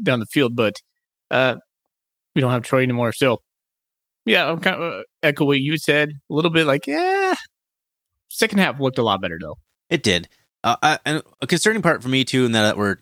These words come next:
Speaker 2: talking through it here a little bit, we blew around the ends, which did not seal the edge. We didn't seal the edge well, is what I'm basically saying. I,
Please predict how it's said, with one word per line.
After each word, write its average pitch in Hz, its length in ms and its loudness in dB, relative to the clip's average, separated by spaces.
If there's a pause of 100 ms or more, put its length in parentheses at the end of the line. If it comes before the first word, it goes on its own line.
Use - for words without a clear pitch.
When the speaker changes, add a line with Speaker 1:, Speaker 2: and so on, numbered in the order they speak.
Speaker 2:
talking 98 260 -2
through 98 200 -4
it - 100 -6 (100)
here 92 140 -2
a 92 40 -2
little 90 140 -4
bit, 92 260 -4 (1800)
we 247 640 0 (500)
blew 160 440 2 (400)
around 135 300 2
the 127 120 -2
ends, 165 600 -2
which - 420 -8 (340)
did 120 120 -2
not 131 180 2
seal 131 180 0
the 101 140 2
edge. - 160 -4
We 117 60 -6
didn't 143 140 -2
seal 139 180 2
the 113 120 0
edge 98 180 0
well, - 300 -10 (600)
is 95 220 0
what 101 240 0
I'm 90 80 0
basically 90 400 -6
saying. 92 280 -4 (240)
I, 113 180 0